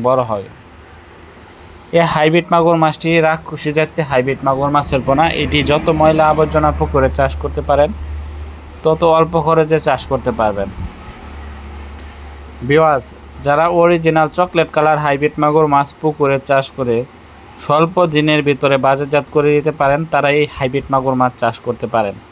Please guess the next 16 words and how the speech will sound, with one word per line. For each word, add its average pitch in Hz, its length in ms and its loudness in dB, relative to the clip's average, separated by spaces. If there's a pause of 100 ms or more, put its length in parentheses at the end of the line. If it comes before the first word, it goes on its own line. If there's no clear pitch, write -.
(840)
এটি 165 320 0
আপনারা 170 380 2
তিন 170 260 0
মাস 151 200 2
চাষ 147 260 2
করলে 156 280 2
বাজারজাত 143 540 2
করে 151 160 4
দিতে 147 240 2
পারবেন। 117 400 0 (1200)
এই 170 180 4
মাছটি 170 360 2 (160)
তিন 170 200 2
মাস 160 120 2 (100)
চাষ 156 200 2
করলে 160 280 2